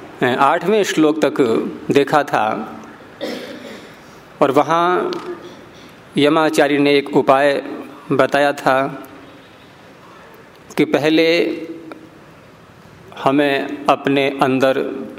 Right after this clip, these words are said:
विद्यमान जो करण हैं उनको जानना होता है और उससे भी फिर अधिक सूक्ष्म अहंकार तत्व,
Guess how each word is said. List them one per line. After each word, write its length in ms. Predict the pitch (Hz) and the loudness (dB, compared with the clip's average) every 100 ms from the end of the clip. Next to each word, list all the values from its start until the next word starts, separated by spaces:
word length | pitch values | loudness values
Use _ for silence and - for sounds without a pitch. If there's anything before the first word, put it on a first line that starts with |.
| - - - - - - - - - - | -20 -20 -20 -20 -20 -20 -20 -20 -8 -2
विद्यमान 680 | 147 143 131 131 131 131 127 | 0 2 2 2 0 0 0
जो 200 | 127 120 | 2 2
करण 360 | 120 139 143 | 2 2 2
हैं 540 | 139 131 127 - - - - - - - - - - - - _ | 0 0 0 -2 -8 -16 -20 -20 -20 -20 -20 -20 -20 -20 -20 _
उनको 340 | 143 143 165 | 0 4 2
जानना 380 | 165 147 143 147 | 4 2 2 2
होता 380 | 151 139 143 143 | 2 2 2 2
है 400 | 139 147 151 - - - - - - - - - - - - - - - - - - - - | 2 0 -2 -6 -12 -18 -20 -20 -20 -20 -20 -20 -20 -20 -20 -20 -20 -20 -20 -20 -20 -4 2
और 220 | 143 147 | 2 2
उससे 520 | 151 - 160 156 185 | -2 -2 -2 2 0
भी 160 | 147 160 | 0 0
फिर 180 | 156 147 | 2 0
अधिक 260 | 143 151 151 143 135 151 - - - - | 2 0 2 2 2 -2 -6 -8 -12 -12
सूक्ष्म 840 | - 147 143 - 143 131 135 139 - - - - - | -2 0 0 0 0 0 -2 -6 -10 -16 -18 -8 -2
अहंकार 920 | 135 139 139 143 131 135 135 117 104 - - - - | 0 0 2 2 2 0 -2 -8 -12 -14 -18 -20 -2
तत्व, 600 | 143 - - 127 123 - | -2 0 2 4 4 0